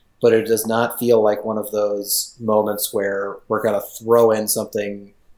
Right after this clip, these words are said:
horrible and hard in this joyous thing, uh, to, to amplify the, you know, the prestigious nature of the program or to, or to make it feel more important than it is. It still keeps it very grounded within the character of the show.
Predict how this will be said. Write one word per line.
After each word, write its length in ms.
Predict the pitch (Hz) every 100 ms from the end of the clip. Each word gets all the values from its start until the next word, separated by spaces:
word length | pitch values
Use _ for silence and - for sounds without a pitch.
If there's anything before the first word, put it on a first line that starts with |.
| _
horrible 540 | - 135 147 117 107 104
and 100 | 104
hard 500 | 120 113 107 101 95
in 260 | - 104
this 200 | 101 98
joyous 520 | - 113 107 104 95 -
thing, 360 | 110 104 98 - _ _ _
uh, 400 | 117 104 101 101 98 -
to, 320 | 123 107 -
to 180 | - 104
amplify 680 | 127 120 117 107 107 101 101
the, 420 | - 101 98 98 _
you 100 | 113
know, 200 | 98 95 -
the 140 | - 101 _ _ _
prestigious 640 | 117 - 113 107 107 -
nature 340 | 104 101 - 101
of 140 | 98
the 60 | -
program 540 | - 110 104 98 98
or 180 | 101 101
to, 120 | 104 113
or 80 |
to 100 | 107
make 180 | 113 117
it 120 | 110
feel 260 | - 113 107
more 160 | 104 104
important 320 | 101 104 -
than 100 | -
it 80 | 104
is. 200 | 101 113
It 100 | -
still 240 | 139 123
keeps 240 | 127 117
it 100 | 107
very 240 | - 104 101
grounded 380 | 98 101 101 -
within 180 | 101 98
the 80 |
character 420 | - 104 98 - 101
of 80 |
the 60 | -
show. 460 | - 131 101 92